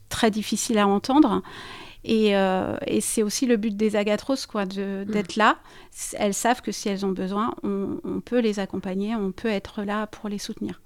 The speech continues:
Speaker 1: dans ces moments, euh, compliqués, souvent.
Speaker 2: Lucie, vous êtes la présidente de l'association, euh, Les Agates Roses. Et donc, pour ce mois d'octobre qui commence
Speaker 1: Oui.
Speaker 2: aujourd'hui, il y a tout un programme,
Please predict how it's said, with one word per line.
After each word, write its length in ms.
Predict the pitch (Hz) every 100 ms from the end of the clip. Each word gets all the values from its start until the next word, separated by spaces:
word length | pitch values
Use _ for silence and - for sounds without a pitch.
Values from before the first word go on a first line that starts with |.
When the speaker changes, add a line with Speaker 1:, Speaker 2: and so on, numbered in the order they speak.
| - - - -
Speaker 1:
dans 100 | 196
ces 220 | - 196
moments, 380 | 202 196 214 202
euh, 100 | 185 190 - - -
compliqués, 480 | - 240 240 - 202 - -
souvent. 340 | - 220 196 208 - -
Speaker 2:
Lucie, 240 | 202 190 254
vous 140 | 226
êtes 100 | 214
la 80 | 208
présidente 480 | - 208 220 226 233
de 80 |
l'association, 720 | 208 202 196 190 208 - 226 220
euh, 160 | 202 185
Les 280 | 185 185
Agates 320 | 202 196 196 -
Roses. 220 | 233 233
Et 80 | 190
donc, 240 | 214 254 - - -
pour 180 | 254 -
ce 140 | -
mois 180 | 202 196
d'octobre 540 | 175 175 - 170 185 180
qui 160 | -
commence 340 | - 175 180 190
Speaker 1:
Oui. 60 |
Speaker 2:
aujourd'hui, 380 | 170 175 170 175
il 60 | 196
y 60 | 185
a 40 |
tout 200 | - 196 -
un 120 | 185
programme, 680 | - - 190 180 208 214